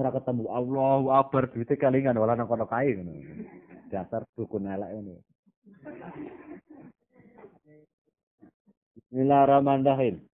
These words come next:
Mulai niat kuwi ya. Al khuruja ing metu. Atawa kadang-kadang nak santri itu yang paling pas banget Allahu Akbar. Kenapa to? Mergo bapakne teko, wong tuane teko ngirim.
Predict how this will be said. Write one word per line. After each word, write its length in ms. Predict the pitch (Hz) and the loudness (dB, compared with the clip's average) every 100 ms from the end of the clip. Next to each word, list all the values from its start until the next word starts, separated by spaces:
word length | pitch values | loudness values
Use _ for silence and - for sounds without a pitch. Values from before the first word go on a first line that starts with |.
| _ _ _ _ _ _ _ - | _ _ _ _ _ _ _ -14
Mulai 320 | 98 113 135 | -6 -2 -2
niat 240 | 139 156 156 | 2 2 4
kuwi 240 | 151 143 | 4 6
ya. 160 | 123 123 _ _ _ _ _ _ _ _ _ _ _ _ _ - | 6 2 _ _ _ _ _ _ _ _ _ _ _ _ _ -2
Al 240 | 117 131 | 2 2
khuruja 480 | 131 131 131 135 135 135 | 4 4 4 4 4 4
ing 80 | 135 | 2
metu. 320 | 131 - 110 _ _ _ _ _ _ _ _ | 0 -2 -4 _ _ _ _ _ _ _ _
Atawa 640 | 95 - 123 135 143 131 - | -8 2 4 6 6 4 0
kadang-kadang 480 | 127 123 120 120 135 | -6 -2 0 0 0
nak 160 | 139 - | 0 0
santri 400 | 135 131 131 135 | 2 2 2 2
itu 160 | 151 | 2
yang 240 | 135 113 110 | 2 0 0
paling 400 | 123 123 120 117 | 2 2 -2 -6
pas 160 | - 131 - | -10 -12 -10
banget 240 | 110 127 - - | -6 -6 -6 -8
Allahu 400 | 120 120 131 131 | -2 2 2 2
Akbar. 480 | 120 - 117 95 - _ _ _ _ _ - 107 _ | -2 -2 -2 -2 -6 _ _ _ _ _ -18 -18 _
Kenapa 240 | 123 131 131 131 | -4 -2 0 0
to? 100 | 101 _ _ _ _ _ _ _ _ _ _ _ _ _ - | -2 _ _ _ _ _ _ _ _ _ _ _ _ _ -6
Mergo 240 | 120 - | -2 -2
bapakne 400 | 120 107 123 131 | -2 0 0 0
teko, 320 | 131 117 98 - - | -2 -2 -4 -6 -6
wong 160 | 120 120 | -4 0
tuane 320 | 123 123 131 | 0 2 0
teko 240 | 127 117 | 0 0
ngirim. 400 | 117 120 117 87 | 0 0 0 -4